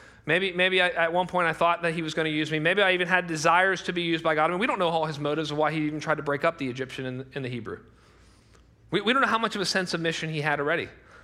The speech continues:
But he thinks it's all over, and then look what happens. Look at verse sixteen. Verse sixteen says this, "Now the priest of Midian had seven daughters,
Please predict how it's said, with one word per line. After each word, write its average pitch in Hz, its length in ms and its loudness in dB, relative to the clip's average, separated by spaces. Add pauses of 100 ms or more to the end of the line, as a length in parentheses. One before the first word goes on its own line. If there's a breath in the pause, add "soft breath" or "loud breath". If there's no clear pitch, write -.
(360 loud breath)
But 208 100 4
he 220 60 2
thinks 285 320 0
it's 196 100 -2
all 202 180 4
over, 233 220 4
and 185 80 2
then 196 100 2
look 220 140 0
what 202 80 0
happens. 156 340 0
Look 190 120 -2
at 208 60 -2
verse 196 220 0
sixteen. 139 420 -4 (1000)
Verse 196 200 2
sixteen 190 340 -2
says 165 240 -2
this, 127 320 -4 (500 loud breath)
"Now 220 220 4
the 220 80 -2
priest 269 460 -2
of 214 100 2
Midian 175 440 -2 (1120 loud breath)
had 208 200 2
seven 247 560 0
daughters, 170 640 0